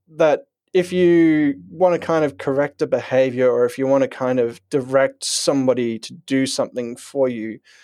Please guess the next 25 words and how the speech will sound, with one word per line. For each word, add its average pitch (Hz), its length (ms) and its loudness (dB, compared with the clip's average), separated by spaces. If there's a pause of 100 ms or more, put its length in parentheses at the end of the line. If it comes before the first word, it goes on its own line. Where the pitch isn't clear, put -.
(260)
you 139 100 -2
need 165 180 0
to - 100 -14
kind 156 220 -2
of 139 120 -2
say, 135 640 0 (480)
you're 143 560 -2 (800)
kind 127 140 0
of, 120 120 -4 (420)
"Here's 226 260 0
the 190 80 -2
situation 151 680 -2
as 175 240 0
I've 147 300 0 (360)
observed 147 540 -4
it. - 180 -4 (480)
Here's 190 340 0 (100)
how 165 120 4
I 139 80 4
felt 165 340 0
about 143 440 0
that 143 220 -2
thing 151 260 -2
that 135 120 -2
happened. - 580 -8